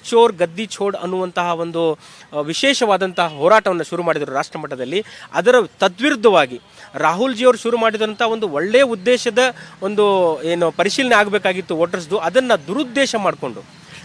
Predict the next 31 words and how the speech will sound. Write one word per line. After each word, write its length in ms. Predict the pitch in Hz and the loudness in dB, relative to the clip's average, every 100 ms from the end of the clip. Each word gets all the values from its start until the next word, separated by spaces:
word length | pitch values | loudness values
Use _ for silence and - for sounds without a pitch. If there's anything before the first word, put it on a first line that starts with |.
| 143 | -6
ಬಿ 140 | 196 | -4
ಜೆ 140 | 226 277 | 0 -2
ಪಿ 160 | 269 | -2
ಮತ್ತು 400 | 247 233 254 196 - - 151 | -2 -2 0 -2 -4 -12 -6
ಬಿ 140 | 220 | -2
ಜೆ 120 | 240 | -2
ಪಿ 140 | 233 247 | -2 -4
ಜೊತೆಗೆ 360 | 196 196 233 | -4 -4 -4
ಇರುವಂತಹ 520 | 202 220 226 202 202 | -2 -2 -2 0 -4
ಕೆಲವು 320 | 190 190 220 240 | -2 -2 0 0
ಅಧಿಕಾರಿಗಳು 540 | 180 185 190 180 180 | -2 -2 -2 -2 -4
ಸೇರ್ಕೊಂಡು 540 | - 165 165 151 214 247 - - | -4 -6 -4 -4 -4 -6 -12 -6
Election 400 | 156 247 - 269 | 0 0 0 -2
Commission 420 | 233 233 240 247 240 | -2 -4 -2 -2 -2
of 80 | |
ಇಂಡಿಯಾನೇ 560 | 190 202 240 240 247 233 139 131 | -4 2 4 4 4 2 0 -6
ದುರ್ಬಳಕೆ 500 | 196 196 277 269 254 | 0 4 4 4 2
ಮಾಡುವ 360 | 208 202 190 | 4 2 0
ಮಟ್ಟಕ್ಕೆ 880 | 160 165 _ 247 - 165 196 - - 185 | -2 -6 _ -2 0 0 0 -2 -12 -4
ಈ 60 | |
ಒಂದು 180 | 196 180 | -2 0
ಎಸ್ 280 | 165 - 214 | -4 0 0
ಐ 40 | |
ಆರ್ 80 | 190 | 0
ಅನ್ನ 140 | 170 | -2
ತಗೊಂಡ್ಬರ್ತಾರೆ. 840 | 160 156 180 180 190 220 254 - - | -6 -4 -4 -2 0 0 -2 -10 -6
ಎಸ್ 360 | 156 202 - 269 | -2 0 2 2
ಐ 40 | |
ಆರ್ 100 | 262 | 2
ಶಬ್ದ 240 | - 214 | -2 0
ಹೊಸದು, 420 | 233 202 214 151 | 0 0 -2 -4